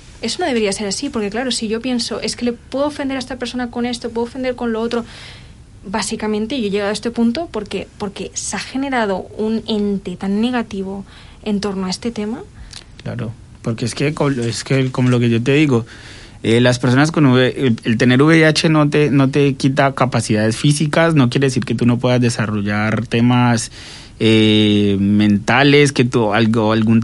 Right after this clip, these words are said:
Speaker 2: el, o cualquier tipo de trabajo que te implique el cerebro o el cuerpo, el V I H no te va a afectar absolutamente en, en nada de eso. O sea, que tú puedes hacer tu vida absolutamente normal. Entonces, ¿por qué yo en aspectos laborales, aspectos educativos o aspectos sociales,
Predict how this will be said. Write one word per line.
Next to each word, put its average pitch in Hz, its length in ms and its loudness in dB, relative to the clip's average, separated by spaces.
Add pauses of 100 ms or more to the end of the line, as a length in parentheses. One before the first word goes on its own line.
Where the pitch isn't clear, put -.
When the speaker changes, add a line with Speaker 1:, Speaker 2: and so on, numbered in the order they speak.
Speaker 2:
el, 113 200 2
o 110 140 0
cualquier 113 300 0
tipo 135 200 2
de 135 40 4
trabajo 120 300 2
que 135 120 0
te 117 120 -2
implique 110 640 0
el 117 140 0
cerebro 113 440 0
o 143 80 4
el 143 100 2
cuerpo, 147 360 2 (440)
el 117 140 4
V 120 120 6
I 139 40 6
H 143 180 2
no 143 120 4
te 143 80 0
va - 20 2
a 139 40 0
afectar 135 280 0
absolutamente 117 640 0
en, 117 180 2
en 107 180 0
nada 110 240 0
de 123 100 0
eso. 117 340 -4
O - 40 -14
sea, 127 180 -2
que 143 100 0
tú 117 140 -2
puedes 127 160 2
hacer 110 160 -2
tu 113 120 -4
vida 123 200 0
absolutamente 113 720 -2
normal. 104 500 -2 (300)
Entonces, 123 640 2 (420)
¿por 120 160 2
qué 127 180 2
yo 147 180 6
en 156 200 6
aspectos 131 480 2
laborales, 107 460 4
aspectos 107 400 -2
educativos 104 460 -2
o 101 100 -2
aspectos 107 440 -2
sociales, 123 640 0